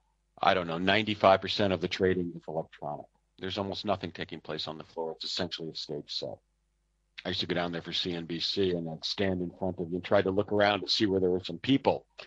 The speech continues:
So when the shot came up on the television, it actually looked like there was some activity on the floor. And in essence, there's very little activity on the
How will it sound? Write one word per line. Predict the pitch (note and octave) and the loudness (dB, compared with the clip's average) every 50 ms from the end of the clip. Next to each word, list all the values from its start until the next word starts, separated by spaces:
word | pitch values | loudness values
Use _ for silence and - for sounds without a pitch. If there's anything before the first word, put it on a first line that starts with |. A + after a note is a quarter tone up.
| _ _ _ _ _ - | _ _ _ _ _ -8
So | - - A#2 G#2+ G#2 G2 F2+ D#2+ - _ _ _ - | -2 4 6 6 6 6 4 2 -2 _ _ _ -2
when | F2+ F#2+ F#2+ F#2+ F#2 | 2 2 4 4 4
the | F2 | 4
shot | E2 - - C3+ C3 C#3 C#3 - | 4 6 8 10 10 8 8 4
came | - B2 A2+ G#2 G2+ G2+ | 2 0 2 2 2 2
up | G2 F#2+ F2+ - - - _ _ _ - - - - | 4 4 2 2 -2 -14 _ _ _ -18 -18 -10 -4
on | - F#2+ G2 F#2+ | -2 -2 0 0
the | F#2+ | -2
television, | - - D#3+ E3+ E3+ D#3 B2+ A#2 A2+ G#2 G2 G#2+ | 2 6 6 8 8 6 6 4 4 4 4 6
it | A2 | 6
actually | A2+ A#2 - - G#2+ G#2+ | 6 6 6 4 -2 0
looked | A2 A2+ G#2+ - | 0 0 0 4
like | G2+ G2+ F#2 | 4 4 4
there | - F#2+ | 4 -2
was | F#2+ F#2 - | -4 -2 -2
some | A2 G2+ G2 | -2 2 2
activity | G2 - - - C3 A2 G#2 G2+ | 0 0 2 0 2 2 4 4
on | G2 F2+ F#2 | 4 2 0
the | F#2 | -4
floor. | - - E3+ G3+ E3+ - - - _ _ - _ _ _ | -2 4 8 8 8 8 6 0 _ _ -20 _ _ _
And | - C3 C#3 C3+ B2+ | 2 4 6 6 6
in | B2 B2 | 8 8
essence, | C3 B2+ - - G#2+ - - | 8 6 6 2 -2 0 2
there's | A2 G#2 F#2 | 2 2 2
very | F#2 G#2 G2 | 4 2 4
little | F#2 G2 F#2+ F2 | 4 4 4 2
activity | E2+ D#2+ - - E2 D2+ E2 D#2 | 2 0 -2 -6 -8 -8 -6 -8
on | D2+ D2+ | -8 -8
the | D#2 | -10